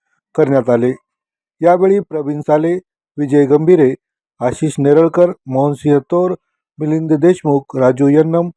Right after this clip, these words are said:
यांच्यासह इतर पदाधिकाऱ्यांची उपस्थिती होती. क्षितिज जाधव हे नेहमीच सामाजिक कार्यात तत्पर असतात. मागील सहा वर्षापासून दिवाळी सणानिमित्त प्रभाग क्रमांक सहा मध्ये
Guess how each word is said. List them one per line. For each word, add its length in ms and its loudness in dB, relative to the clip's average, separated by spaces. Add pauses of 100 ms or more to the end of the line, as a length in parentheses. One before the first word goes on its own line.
(400)
यांच्यासह 520 0 (100)
इतर 300 0
पदाधिकाऱ्यांची 840 0
उपस्थिती 520 -4
होती. 340 0
क्षितिज 840 -6
जाधव 360 2
हे 120 0
नेहमीच 520 -2
सामाजिक 540 0 (200)
कार्यात 300 0 (300)
तत्पर 320 -4
असतात. 340 -2 (640)
मागील 340 2 (200)
सहा 200 0
वर्षापासून 760 -2 (440)
दिवाळी 380 2
सणानिमित्त 640 -4 (260)
प्रभाग 360 -2
क्रमांक 460 -2
सहा 300 0
मध्ये 320 -2